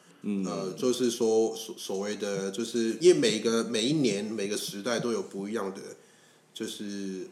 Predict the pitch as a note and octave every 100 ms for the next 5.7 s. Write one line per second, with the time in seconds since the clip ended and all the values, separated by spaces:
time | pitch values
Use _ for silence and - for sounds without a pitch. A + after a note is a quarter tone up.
0 | - G2+ A#2 G#2+ F#2 F2+ F#2+ F2+ - -
1 | F2 - - - - A#2+ A2+ A#2 G#2+ G2
2 | A#2 G#2 - A2 F#2+ A2 G2+ F#2+ - _
3 | _ _ _ _ - _ - C#3+ D3+ C3+
4 | A#2 B2 A2+ F#2+ F#2+ G#2+ G#2 - G2 F#2+
5 | G2 F#2+ F#2 G2+ F#2 -